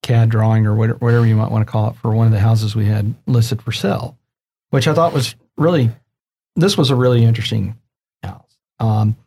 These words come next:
prior to covid, the neighboring houses had been trading for, uh, like, in two to three days, multiple offers. So we priced it accordingly. But this one house was the only one that didn't have a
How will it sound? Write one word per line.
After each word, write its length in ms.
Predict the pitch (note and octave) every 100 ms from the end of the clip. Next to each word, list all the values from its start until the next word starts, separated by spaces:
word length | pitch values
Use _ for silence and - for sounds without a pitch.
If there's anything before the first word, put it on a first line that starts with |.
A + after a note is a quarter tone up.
| _ _ _ _ _ _ _ _ _ _ _ _ _
prior 240 | D3+ F#3+ F#3
to 60 |
covid, 600 | A#2 C#3 B2 F#2 E2 - _ _ _ _ _ _ _ _ _ -
the 180 | A2+ A#2
neighboring 500 | A#2 C3+ F3+ F3 D#3
houses 680 | A2+ B2 A2+ A2 G2+ - - -
had 140 | A#2
been 180 | A2 G#2
trading 400 | - A2 G2+ G2+
for, 440 | - G2+ G2 F#2 _ _ _ _ _ -
uh, 60 | G#2+
like, 180 | F#2 -
in 120 | - _ -
two 160 | - A2+
to 80 |
three 220 | G2 F#2+ F2
days, 180 | - _ _ _ _ -
multiple 300 | C3 B2+ A#2
offers. 420 | F#2+ F2+ - A2 _ _ _ _ _ _ _ _
So 120 | - C3+
we 60 |
priced 360 | E3+ F3 F#3 -
it 60 |
accordingly. 540 | A#2 - A#2 G#2 - - _ _ _ -
But 240 | A#2 -
this 400 | C#3+ D#3+ - -
one 380 | G#2+ A2 A#2 B2
house 280 | A2 B2 A#2+
was 140 | A2
the 60 | A#2
only 160 | A#2+
one 140 | B2 B2
that 60 |
didn't 200 | B2+ B2
have 160 | C3
a 80 | B2